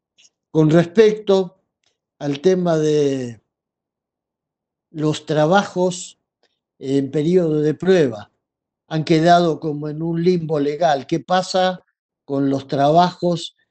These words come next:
en periodo de prueba cuando,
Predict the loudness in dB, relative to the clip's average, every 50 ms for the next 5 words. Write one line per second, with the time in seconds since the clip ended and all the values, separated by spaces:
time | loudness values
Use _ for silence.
0 | _ -14 -10 -8 -6 -2 0 2 2 4 4 4 6 4 4 2 2 -2 -2 -4
1 | -6 -6 -6 -8 -8 -6 -2 0 0 0 0 -2 -4 -6 -8 _ -4 -4 -2 -2
2 | -2 0 0 0 0 0 -2 -6